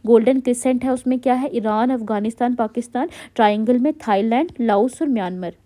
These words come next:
ये मैं आपके सामने मैप लेके आई हूँ, ये हमारा भारत है, ठीक है, ये हमारा इंडिया है, अ, this is, अ, इंडिया। और यहाँ पे हम देखते हैं कि एक सेकेंड, ये आ गया हमारे पास चांद। चांद में कौन है? ईरान है।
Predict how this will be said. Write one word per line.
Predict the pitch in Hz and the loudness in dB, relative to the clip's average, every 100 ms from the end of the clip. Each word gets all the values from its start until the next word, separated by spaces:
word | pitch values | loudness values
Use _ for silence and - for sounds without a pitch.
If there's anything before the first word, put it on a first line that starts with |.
| - | -10
ये | 226 | -2
मैं | 226 | 0
आपके | 220 226 240 | -2 -4 -4
सामने | 233 220 233 | -4 -2 -2
मैप | 214 196 233 | -2 -2 -2
लेके | 226 240 | -2 0
आई | 208 | 0
हूँ, | 220 294 - 247 226 | 0 -2 -4 -16 -4
ये | 220 | -2
हमारा | 240 226 220 220 220 - _ _ _ _ _ _ _ - - | 0 0 0 2 0 -4 _ _ _ _ _ _ _ -20 -8
भारत | 202 202 202 214 | -2 0 0 -2
है, | 269 320 _ | -4 -6 _
ठीक | - 202 | -14 -6
है, | 277 | -2
ये | 254 | 0
हमारा | 226 214 | 0 0
इंडिया | 208 196 202 | -2 -4 -4
है, | 220 285 - - - | -2 -4 -6 -20 -6
अ, | 208 | -4
this | 214 233 240 | -2 -2 0
is, | 240 220 | 0 0
अ, | 220 190 | 0 -2
इंडिया। | - 208 214 294 - - - | -2 -2 0 0 -2 -16 0
और | 247 | 2
यहाँ | 226 226 233 247 240 | 4 2 4 2 2
पे | 262 | 0
हम | 247 | 2
देखते | 240 233 247 | 0 0 0
हैं | 226 240 | 0 0
कि | 262 269 - _ _ _ _ _ - _ _ 226 | 0 0 -2 _ _ _ _ _ -20 _ _ -18
एक | |
सेकेंड, | - 180 - - 233 - | -14 -16 -16 -20 -16 -4
ये | 220 269 | 4 6
आ | 233 | 6
गया | 214 220 | 4 0
हमारे | 220 214 208 | 0 0 0
पास | 247 311 - - _ | -2 -2 -6 -20 _
चांद। | - 190 185 - _ | -4 -4 -4 -12 _
चांद | - 208 226 | -2 0 0
में | 240 | 0
कौन | 247 247 | 0 0
है? | 262 311 | 0 -2
ईरान | 240 208 202 214 | -2 0 0 0
है। | 311 | -2